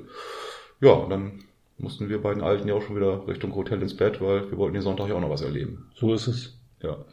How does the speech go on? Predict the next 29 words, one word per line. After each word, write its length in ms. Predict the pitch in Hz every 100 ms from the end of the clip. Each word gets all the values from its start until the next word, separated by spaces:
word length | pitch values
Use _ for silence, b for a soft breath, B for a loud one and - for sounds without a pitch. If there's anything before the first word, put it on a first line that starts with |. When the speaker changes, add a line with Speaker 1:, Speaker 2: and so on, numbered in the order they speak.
| b b b b b b b b
Speaker 2:
Gut, 460 | - 123 - - -
das 400 | 110 - - -
ging 260 | - 120 127
dann 500 | 117 117 117 113 B B B B B
mit 160 | 120 120
dem 140 | 117
Abschiedsevent 880 | 135 - - 147 - 139 127 127 123 - -
los. 460 | 123 175 - - - - _ _ _ _ _ _ _ _ _ _ _ _ _ _ _ -
Ähm, 560 | 120 113 110 113 120 - - - _ _ _ -
ja, 160 | 104
ging 180 | 95 104
das 180 | 107 -
los? 200 | 113 -
Nee, 100 | 117
stimmt 300 | - 123 -
gar 160 | 139
nicht. 220 | 98 90 -
Auf 100 | -
dem 160 | 117
Weg 80 | 117 101
Speaker 1:
Nee, 40 |
Speaker 2:
dahin 240 | 120 117
Speaker 1:
wir 100 | 120
waren 160 | 107 104
vorher 300 | - 101 90
noch 160 | 87 87
auf 140 | 90
den, 220 | 87 87
äh, 160 | 85